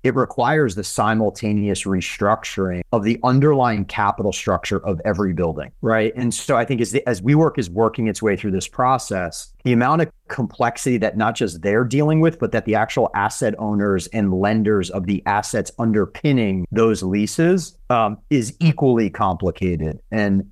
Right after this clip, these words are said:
you know, I, I think sometimes companies go in and come out really quickly. I, I would not be surprised if this takes twelve, eighteen,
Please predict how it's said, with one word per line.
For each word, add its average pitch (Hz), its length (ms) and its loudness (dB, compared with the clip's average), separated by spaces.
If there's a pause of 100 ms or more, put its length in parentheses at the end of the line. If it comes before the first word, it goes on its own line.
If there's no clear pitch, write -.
you 127 60 4
know, 113 280 2
I, 120 180 0
I 123 80 0
think 123 380 -2 (280)
sometimes 135 520 0
companies 123 400 0
go 117 240 2
in 120 140 2
and 113 140 0
come 110 180 -2
out 107 180 2
really 101 280 2
quickly. 156 640 0 (120)
I, 117 120 0 (500)
I 135 80 4
would 151 180 2
not 143 260 2
be 147 100 0
surprised 113 540 0
if 95 120 -4
this 107 200 -2
takes 104 320 0
twelve, 110 540 0
eighteen, 104 640 0